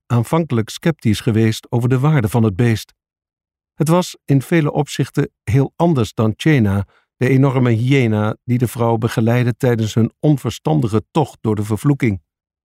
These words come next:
Chena was een en al gespierde schouders en botverbrijzelende kaken geweest. Zoekers nieuwe metgezel was een roodharige lynx, zoals men die meestal in groenere streken aantrof.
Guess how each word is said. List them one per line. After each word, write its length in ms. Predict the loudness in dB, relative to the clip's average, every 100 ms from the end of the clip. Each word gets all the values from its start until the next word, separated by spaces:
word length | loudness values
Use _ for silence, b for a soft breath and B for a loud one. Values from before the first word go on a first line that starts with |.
| _
Chena 500 | -2 2 4 2 0 -2
was 320 | 0 0 -4
een 240 | 0 2 4
en 120 | 4
al 180 | 2 -2
gespierde 600 | -4 -10 -4 0 0 0
schouders 580 | -4 -2 0 0 -2 -6 b b _
en 260 | 0 0 0
botverbrijzelende 1120 | -2 -2 -4 -4 -2 0 2 2 0 0 0
kaken 400 | -2 -2 -2 -2
geweest. 460 | 2 2 2 0 -10 _ _ _ _ _
Zoekers 440 | -2 0 0 0 2
nieuwe 300 | 2 4 2
metgezel 640 | 0 -2 -4 0 0 0 b b b
was 200 | -2 0
een 160 | 0 0
roodharige 720 | 0 -2 0 -2 0 0 -2
lynx, 480 | 0 0 0 -4 -18 b
zoals 320 | 0 0 2
men 160 | 0 2
die 120 | 2
meestal 480 | 2 0 -2 -2 0
in 120 | -2
groenere 460 | -2 0 0 0
streken 460 | -2 0 0 0 0
aantrof. 480 | 0 0 -2 -4